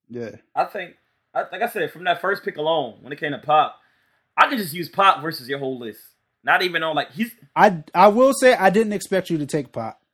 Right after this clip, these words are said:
Speaker 1: with your first pick.
Speaker 2: What do you expect?
Speaker 1: I thought you were gonna take Pharrell first overall.
Speaker 2: I took Pharrell, what, second? Second and third?
Speaker 1: Yeah.
Speaker 2: Yeah. You know, Ph-, Pharrell's probably top five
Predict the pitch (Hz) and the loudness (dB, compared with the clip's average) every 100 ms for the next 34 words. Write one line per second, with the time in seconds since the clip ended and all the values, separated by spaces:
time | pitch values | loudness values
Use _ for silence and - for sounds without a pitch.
0 | _ - 151 151 - 123 - 110 - _ | _ -6 -4 -4 -6 -10 -10 -14 -16 _
1 | _ 123 117 135 - 147 - _ _ _ | _ -20 -14 -14 -6 -6 -6 _ _ _
2 | _ _ _ 135 139 _ _ _ _ _ | _ _ _ -20 -20 _ _ _ _ _
3 | _ - 170 190 185 180 165 165 160 - | _ -4 0 2 2 0 0 -2 -6 -6
4 | 151 151 139 - 123 120 110 110 107 - | -4 -2 -2 -4 -10 -12 -12 -14 -16 -16
5 | - - 175 151 151 143 110 - 151 214 | -8 -8 -10 -8 -6 -6 -8 -14 -14 -14
6 | 202 _ _ _ _ - 151 143 135 160 | -20 _ _ _ _ -16 -16 -16 -20 -20
7 | 160 _ _ _ 170 196 139 127 107 _ | -20 _ _ _ 2 4 4 -4 -14 _
8 | _ _ _ _ 151 165 147 151 151 170 | _ _ _ _ -12 -10 -8 -10 -2 0
9 | 175 143 147 127 143 127 131 117 | 0 0 -4 -2 -4 -4 -2 -4